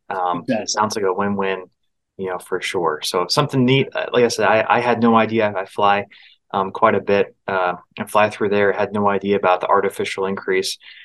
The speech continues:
Speaker 1: uh, for ticket prices. I'm sure you know, listeners and, and folks across Ohio, um, also had no idea. So this is really kinda neat to learn the why. And always when there's a problem, it's nice to have a solution then that you can propose and you can share with folks to encourage them to support.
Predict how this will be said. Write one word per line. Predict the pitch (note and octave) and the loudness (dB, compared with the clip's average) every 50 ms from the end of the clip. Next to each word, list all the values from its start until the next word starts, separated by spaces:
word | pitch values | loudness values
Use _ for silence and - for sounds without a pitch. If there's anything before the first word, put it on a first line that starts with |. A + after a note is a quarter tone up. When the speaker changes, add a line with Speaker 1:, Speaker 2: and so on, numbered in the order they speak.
| - - _ _ _ | -20 -20 _ _ _
Speaker 1:
uh, | G2 G2 F#2+ F2+ F2 | -4 -2 0 -2 -2
for | - - - G2 F#2 | -2 -2 -2 -2 -2
ticket | - - G#2+ G2+ F#2+ | -2 -2 -2 -2 -2
prices. | - - G#2 G2 F#2+ - - G2 G2 - | 0 2 2 2 2 0 -2 -4 -4 -4
I'm | - F2+ - | -6 -10 -10
sure | - - - G#2+ G2+ G2 F#2 - - _ _ _ _ _ - | -10 -6 -2 2 2 2 2 0 -4 _ _ _ _ _ -8
you | G#2 | -6
know, | F#2+ F2+ F2 | -4 -4 0
listeners | - A#2 A#2 - - - G#2 G2+ G#2 G2+ G2+ | 0 0 0 0 0 -2 -2 0 0 -2 -4
and, | F#2 F2 F2 | -8 -10 -12
and | - E2+ F#2+ - | -14 -14 -8 -4
folks | - G2+ F#2+ - - | -2 -2 -2 -2 -6
across | - - - F#2+ F#2 - - | -8 -4 -4 -2 -2 -4 -6
Ohio, | F#2 - F#2 F#2 F2+ F2+ F2+ F2 F2 E2+ - - - | -6 -4 -2 -2 -2 -2 -2 -4 -4 -6 -10 -10 -8
um, | F#2+ F#2 F2+ F2 | -6 -6 -6 -2
also | - - G#2 - - - G#2 | 2 2 4 4 2 0 -4
had | F#2 - - - | -6 -8 -10 -12
no | F2+ F2 E2+ | -10 -6 -6
idea. | E2 E2 E2 E2 E2 D#2 E2 E2 E2 - | -4 -6 -6 -8 -12 -16 -16 -14 -12 -8
So | - - G2+ F#2 F2+ - - - - - - | -4 -2 -2 -2 -2 -4 -8 -20 -14 -6 -4
this | A#2+ - - | -2 -2 -2
is | A2+ G#2 | -2 0
really | A2 A#2+ A#2 A2+ G#2+ | 4 4 6 6 4
kinda | - A2+ G2+ G2 F#2 F2+ D#2+ - | 2 -2 -2 -2 -2 -2 -2 -2
neat | G#2+ A#2 B2 B2 A#2+ | 0 2 2 2 0
to | - A2 | -2 -4
learn | G2 F#2+ G#2 G#2 G2+ F#2 | -2 0 0 0 0 0
the | F#2+ F#2+ | -2 0
why. | F#2 F#2 F#2+ G2+ G#2+ B2+ D3+ E3 - _ _ _ _ _ _ - | 4 6 6 6 6 4 2 -2 -6 _ _ _ _ _ _ -2
And | B2 C3 C3 B2 A#2 G#2+ G#2+ G#2+ - _ _ _ _ | 0 2 4 4 2 2 0 -6 -12 _ _ _ _
always | - A2 A#2 A#2 A#2 A2+ A2 G2+ - - - | 2 4 6 6 6 4 2 0 -4 -8 -8
when | G#2+ G#2+ | -6 -6
there's | G#2 G2 G2 | -4 -4 -6
a | F#2+ | -4
problem, | - - G#2+ G#2 A2+ B2+ C#3 C3 | 2 4 6 6 6 6 4 0
it's | A#2 A#2 - | 0 -2 -2
nice | A2 G#2 G2 | -2 -2 -4
to | - - | -4 -2
have | F#2+ G2+ G2+ | -2 -2 -2
a | - | -2
solution | - - - F#2 G2 G#2+ G#2 G#2 - F2+ E2+ | -4 -8 -6 -4 -4 -2 -2 -4 -4 -6 -6
then | E2 E2 E2 E2+ F2 - _ _ _ - _ _ _ - | -8 -8 -8 -10 -12 -16 _ _ _ -20 _ _ _ -4
that | - F#3 | -4 -2
you | G#3 G3 | -2 -2
can | - - G#2 | -4 -2 -2
propose | G2+ G2 - - G2+ G2 G2 F#2+ G2 | -2 -2 0 4 4 4 4 4 0
and | G2 | -6
you | F#2+ F#2 | -8 -8
can | - G2 F#2 | -10 -8 -6
share | - - F#2+ F#2 | -2 0 2 2
with | F#2 F2+ | 2 0
folks | - - F2+ F2 - - - | 0 -2 -2 -2 -2 -6 -8
to | - F2+ | -8 -10
encourage | F2+ E2+ - G2 F2+ F2 - | -10 -6 -2 -2 -2 -2 -4
them | - F2 | -8 -12
to | E2 | -10
support. | - - - - - E2+ C2 - - - | -12 -12 -10 -6 -2 -2 -2 -2 -4 -8